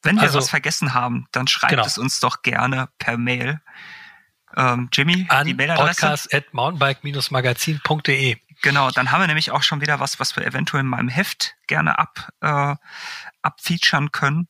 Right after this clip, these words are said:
Speaker 1: Sonst machen wir noch mal, wenn es ein spezielles Thema ist, was wir jetzt hier vergessen haben, bestimmt noch in meinem Podcast.
Speaker 2: Mhm.
Speaker 1: Und, ähm, ja, nicht schlecht. Also ich glaub, so als Übersicht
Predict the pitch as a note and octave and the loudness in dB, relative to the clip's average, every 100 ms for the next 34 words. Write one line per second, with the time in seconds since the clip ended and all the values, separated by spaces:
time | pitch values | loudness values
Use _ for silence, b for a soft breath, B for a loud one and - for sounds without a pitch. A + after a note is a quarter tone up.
0 | _ - B2+ - C3 C3 B2 C3 C3+ B2 | _ -8 -4 -2 -2 -2 -4 -4 -4 -4
1 | B2 B2+ C3 - - - - - C3 C3+ | -2 -4 -4 -2 -2 -4 -4 -4 -4 -6
2 | - C3+ C3 - - B2+ B2+ - C3 B2+ | -6 -4 -2 -2 -2 -4 -4 -6 -6 -6
3 | B2 C3+ C#3+ B2 B2 C#3 F3 - - D3+ | -6 -4 -4 -4 -2 -2 -2 -4 -4 -2
4 | - - D3 - C3 B2+ - - B B | -2 -2 -4 -2 0 0 -2 -10 B B
5 | B B B B B B B F#3 - C3+ | B B B B B B B -10 -6 -4
6 | C3 C3 B2+ - - C3 B2+ B2 B2 - | -2 -2 -4 -6 -6 -2 -2 -2 -6 -12
7 | B B B B B B C3+ D3+ F3+ - | B B B B B B 2 4 4 2
8 | G#3+ - - - _ - B2 B2+ - C3 | 2 0 -4 -12 _ -10 -6 -4 -2 -2
9 | - G#2+ B2+ - F#3+ G#3+ G3+ G3+ - - | 0 2 0 0 0 2 2 0 -2 -2
10 | - | -8